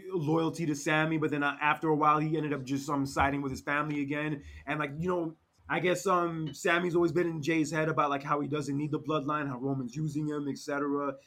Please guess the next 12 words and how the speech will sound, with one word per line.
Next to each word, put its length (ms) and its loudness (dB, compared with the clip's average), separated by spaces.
So, 160 -2
yeah, 220 4
like, 160 0
that's 280 4
been 140 -2
a 40 -2
part 240 2
of 100 2
it, 80 0
but, 120 -2
like, 160 -2
now 540 4